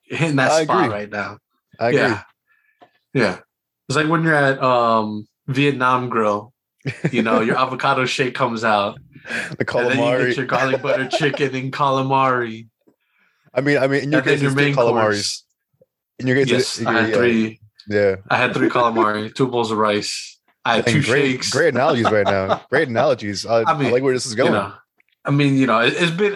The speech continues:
Speaker 1: you know, I, I gotta, I gotta show out. It's been, what, three weeks since we last recorded?
Speaker 2: <laughs>
Speaker 1: Two, three weeks.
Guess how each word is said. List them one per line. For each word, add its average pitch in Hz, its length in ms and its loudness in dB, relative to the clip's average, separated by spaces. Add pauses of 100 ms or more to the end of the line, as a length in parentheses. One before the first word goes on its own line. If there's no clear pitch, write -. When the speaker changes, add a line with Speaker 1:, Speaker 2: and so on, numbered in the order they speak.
Speaker 1:
you 190 60 0
know, 185 80 0
I, 160 260 0
I 151 40 0
gotta, 170 340 0
I 151 80 -2
gotta 165 180 0
show 160 280 0
out. 120 180 0
It's 107 120 -16
been, 127 240 -2
what, 101 220 -6
three 120 200 -2
weeks 127 360 -2
since 196 180 -6
we 127 80 0
last 123 180 0
recorded? 135 760 0 (220)
Speaker 2:
<laughs> - 180 -20
Speaker 1:
Two, 131 200 2
three 131 200 2
weeks. 131 500 0